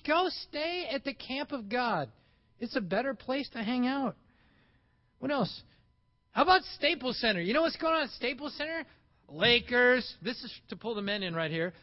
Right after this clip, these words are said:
Clippers. L A Kings. It's just sports.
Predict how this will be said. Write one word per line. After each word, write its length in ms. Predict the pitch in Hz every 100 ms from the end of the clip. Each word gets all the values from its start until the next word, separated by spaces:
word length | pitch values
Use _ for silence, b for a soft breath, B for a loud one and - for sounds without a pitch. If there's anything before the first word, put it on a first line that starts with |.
| b
Clippers. 1160 | - - 247 - 240 240 233 233 233 233 226 - b b b b b _
L 260 | 208 262 254
A 140 | 262
Kings. 680 | - 247 269 269 269 269 240 B B
It's 200 | 359 -
just 300 | 381 359 -
sports. 800 | - 339 415 381 - - - -